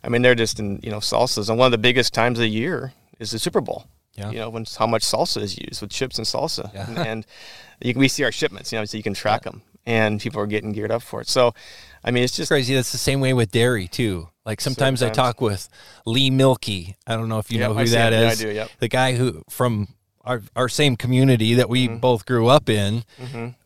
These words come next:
Speaker 2: who has tracked dairy markets forever, and he always watches the Super Bowl like a hawk, and, you know, how much cheese
Speaker 1: Yep.
Speaker 2: moved, and, uh, y-,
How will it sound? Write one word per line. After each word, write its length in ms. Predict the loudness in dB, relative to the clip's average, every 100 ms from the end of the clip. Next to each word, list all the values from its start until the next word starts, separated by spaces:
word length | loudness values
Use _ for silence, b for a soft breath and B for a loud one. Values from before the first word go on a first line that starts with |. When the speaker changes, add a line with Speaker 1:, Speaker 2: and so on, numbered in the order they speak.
| -4
Speaker 2:
who 80 | -2
has 120 | 0
tracked 280 | 0 0 4
dairy 220 | 6 6
markets 360 | 4 0 -2
forever, 260 | 2 4 4
and 80 | 4
he 120 | 4
always 420 | 6 8 8 6
watches 440 | 2 0 0 -4 -4
the 80 | -2
Super 280 | -2 0
Bowl 280 | -2 -2 -2
like 260 | -2 -4 -8 -4
a 80 | -2
hawk, 440 | 0 2 0 -4
and, 100 | -8 -4
you 80 | -4
know, 80 |
how 160 | -2 0
much 260 | 0 -2 -4
cheese 600 | -2 0 0 0 -2 -4
Speaker 1:
Yep. 80 |
Speaker 2:
moved, 500 | 0 2 2 0 -4 -4
and, 280 | -4 -4 -6
uh, 100 | -10
y-, 160 | -10 -16